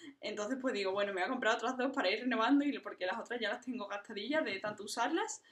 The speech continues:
Y bueno, las dos que me compré, la caja me parece muy bonita. La primera son estas. La primera son estas,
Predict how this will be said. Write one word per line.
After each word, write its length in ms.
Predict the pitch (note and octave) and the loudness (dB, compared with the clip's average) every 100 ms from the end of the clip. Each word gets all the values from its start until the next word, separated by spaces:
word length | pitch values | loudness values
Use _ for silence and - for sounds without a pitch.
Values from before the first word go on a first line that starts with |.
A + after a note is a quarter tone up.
| - - - | -4 -4 -16
Y 140 | - A#3+ | -6 0
bueno, 260 | A3+ G#3+ | 2 2
las 140 | F#3+ F#3+ | 2 0
dos 100 | G#3+ | 0
que 100 | C#4 | 0
me 120 | A#3+ | 0
compré, 500 | G#3 G3+ A3+ D#4 - A#3+ A3 G3 - | -2 -4 -2 -2 -4 -14 -16 -16 -14
la 180 | - - | -12 -12
caja 240 | A3+ - G#3 | -12 -12 -10
me 120 | G3 | -10
parece 260 | - A3+ | -10 -10
muy 260 | A3+ G#3 G3+ | -10 -8 -8
bonita. 340 | F#3+ F#3+ B3+ F#4 - _ - - D#4+ - - - - - - - - - _ - - _ _ _ _ - - - - | -8 -8 -10 -16 -18 _ -20 -18 -6 -4 -4 0 2 0 -2 -14 -14 -14 _ -20 -20 _ _ _ _ -14 -14 -12 -4
La 180 | A#3 G#3+ | 0 0
primera 320 | G#3 A3 A3 | -2 0 0
son 180 | C4 - - | 0 -2 -2
estas. 600 | A#3 D#4 - F4 C5+ - - _ _ - _ - - - - - - - _ - - _ _ - - - - - _ _ _ _ _ _ _ _ _ _ _ _ - | -2 -2 0 0 0 -6 -12 _ _ -20 _ 6 8 8 6 -10 -16 -20 _ -20 -20 _ _ -12 -12 -16 -20 -20 _ _ _ _ _ _ _ _ _ _ _ _ 0
La 240 | C4+ A#3 | 4 4
primera 320 | C4 B3+ B3 | 2 0 0
son 180 | B3+ A#3 | -2 0
estas, 580 | C#4 D#4+ - A4+ - | 0 0 -2 -4 -4